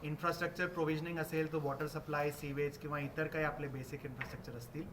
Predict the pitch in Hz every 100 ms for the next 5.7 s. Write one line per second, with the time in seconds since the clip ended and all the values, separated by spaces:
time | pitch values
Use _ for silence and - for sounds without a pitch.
0 | - - - - - - - 147 180 180
1 | 185 202 202 208 202 190 170 180 175 165
2 | 165 - 196 196 185 180 165 156 160 156
3 | 156 147 139 - 151 143 139 135 131 131
4 | 120 120 117 135 156 151 175 170 175 151
5 | 156 156 160 156 143 143